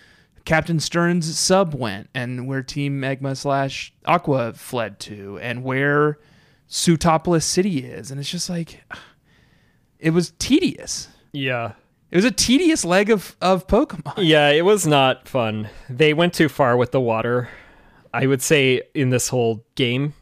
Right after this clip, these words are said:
Speaker 2: at this point, because this whole, I mean, basically since the sixth gym, we've just been out on the water.
Speaker 1: Yeah.
Speaker 2: And there's no variety. Like, they should only have done this once they had more water Pokemon that you could deal with.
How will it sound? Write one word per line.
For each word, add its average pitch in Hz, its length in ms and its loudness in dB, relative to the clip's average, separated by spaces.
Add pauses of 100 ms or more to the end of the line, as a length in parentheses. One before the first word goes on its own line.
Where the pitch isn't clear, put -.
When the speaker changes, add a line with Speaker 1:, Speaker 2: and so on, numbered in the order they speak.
Speaker 2:
at 147 140 -4
this - 160 -6
point, 170 320 0
because 143 300 0
this - 180 2
whole, 196 480 2
I 147 100 0
mean, 160 240 4 (160)
basically 170 480 2
since 147 360 -2
the 143 100 0
sixth - 460 -2
gym, 143 480 -2
we've 131 160 0
just 143 240 0
been 139 100 2
out 127 160 4
on 123 80 2
the 120 80 0
water. 120 400 -2 (100)
Speaker 1:
Yeah. 139 260 -4 (140)
Speaker 2:
And 180 160 4
there's 196 220 4
no 208 180 6
variety. 139 760 2
Like, 143 320 0
they 180 120 4
should 214 200 2
only 214 340 4
have 151 240 2
done 143 220 2
this 127 300 0
once 135 300 0
they 131 140 0
had 123 440 -2
more 113 460 -2
water 117 340 -2
Pokemon 107 720 -6
that 95 380 -8
you 113 160 -6
could 117 160 -6
deal 185 180 2
with. 131 180 2